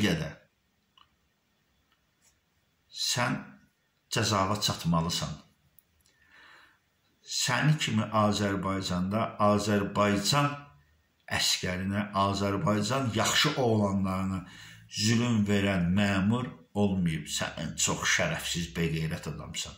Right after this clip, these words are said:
Birdən deyərsən, "Niyə belə deyirəm?" Yanında bir mənim qonşum var. Səni yaxşı tanıyır. Mən də səni gözəl tanıyıram. Mədədik. Amma unutma, səndən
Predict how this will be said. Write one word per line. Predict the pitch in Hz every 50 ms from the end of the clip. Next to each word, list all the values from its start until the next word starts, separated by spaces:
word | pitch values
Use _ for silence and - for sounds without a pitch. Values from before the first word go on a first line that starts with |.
| - _ _ - - - - - - - - _
Birdən | - 131 131 131 165 185 196 185 165
deyərsən, | 156 160 170 165 - - 156 139 139
"Niyə | 143 151 151 120
belə | 98 90 82 85 85 -
deyirəm?" | 82 82 82 82 85 90 101 113 131 135 - - - _ _ _ _ _ _ _ 285 254 254 254 - 285 - - - - - - - - - - - - - - _ _
Yanında | - 120 139 156 165 175 175 185 196 190
bir | 185 180 175 170
mənim | 160 156 156 160 170 151
qonşum | 156 143 139 135 - - - 147 139 123 110
var. | 95 87 85 82 - - - _ _ _ _ _ _ _ _ - - _ _ _ _ _ _ _ _ _ _ _ _ _ _ _ _ _ _ _ _ -
Səni | - - 87 85 87 87
yaxşı | 85 - - - -
tanıyır. | - - - - - - - - - _ _ _ _ _ _ - - - - - - - - - _ _ _ _ _ _
Mən | 98 110 113 107
də | 90 80 -
səni | 80 78 76 85 85
gözəl | 82 87 80 82 85 85 -
tanıyıram. | - - 73 76 73 73 76 73 - _ - 82 82
Mədədik. | 82 80 78 90 92 - - 76 - - - - _ _ _ _ _ _ _ _ _ _ _ _ _
Amma | 101 101 113 131 135 143
unutma, | 131 127 127 123 - - 110 113 110 107 - - - - _ _ _ _ _ _ _ _ _ _ _ _ - - - - - _ _ - -
səndən | - 107 107 110 113 113